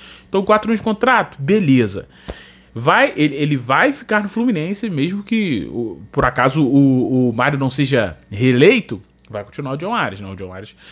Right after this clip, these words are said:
tem um contrato além do, do mandato do Mário, né? Aí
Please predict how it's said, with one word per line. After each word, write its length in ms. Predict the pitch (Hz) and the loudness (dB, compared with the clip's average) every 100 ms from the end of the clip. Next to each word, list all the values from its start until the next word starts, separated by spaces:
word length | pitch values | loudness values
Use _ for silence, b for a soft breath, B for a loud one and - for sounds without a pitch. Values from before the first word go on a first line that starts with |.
| B - | B -4
tem 100 | 123 | 0
um 40 | |
contrato 340 | 139 139 131 | 2 2 2
além 360 | 165 170 139 143 139 B B | 2 2 2 0 -6 B B
do, 580 | 123 123 120 104 104 87 - _ _ _ _ _ - - | 0 2 4 2 -2 -6 -12 _ _ _ _ _ -20 -4
do 100 | 139 | 2
mandato 460 | 135 135 123 131 147 | 4 4 4 2 0
do 140 | 147 | -2
Mário, 360 | 185 131 104 98 | 2 2 0 -2
né? 200 | 101 120 B B B | -4 -4 B B B
Aí 420 | 240 262 311 - | 2 4 2 -2